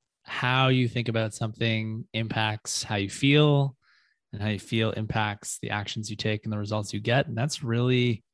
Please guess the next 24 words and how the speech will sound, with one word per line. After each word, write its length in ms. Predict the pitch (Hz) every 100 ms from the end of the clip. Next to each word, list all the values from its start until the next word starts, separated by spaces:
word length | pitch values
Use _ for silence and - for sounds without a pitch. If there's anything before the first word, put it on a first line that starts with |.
| _ _ _ _ _
kind 180 | - 117
of 120 | 120
at 60 | 120
the 60 | 113
crux 560 | - 139 127 - - - _ _ _ _ _ _ _ -
of 100 | 117
what 120 | 113
that 180 | 113 110
conversation 500 | 120 113 104 110 113
was 100 | 107
about. 420 | 104 113 135 139 -
You 120 | 113
can 420 | 117 113 110 107 107
choose 640 | - 131 139 151 147 -
how 120 | 120
you 120 | 135
want 140 | 139 139
to 100 | 127
show 160 | 147
up, 280 | 143 175 -
and 340 | 110 107 107 110 _ _ _ _ _ _ _ _ _ -
it 220 | 101 -
will 80 | 107
decide 640 | 110 - 113 117 123 113